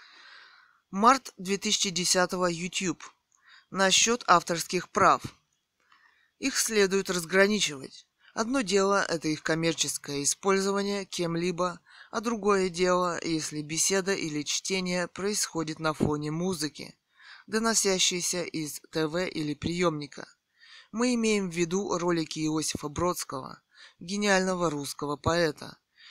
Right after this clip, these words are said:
И что теперь из-за какой-то фоновой музыки чтение его стихов им самим у нас отнимают? Вопрос.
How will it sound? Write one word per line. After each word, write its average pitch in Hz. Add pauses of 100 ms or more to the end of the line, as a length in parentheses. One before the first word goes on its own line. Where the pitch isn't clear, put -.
(140)
И -
что 220
теперь 175
из-за 156
какой-то 160
фоновой 151
музыки 185 (300)
чтение 214
его 156
стихов 170 (100)
им 151
самим 175
у 160
нас 147
отнимают? 180
Вопрос. 151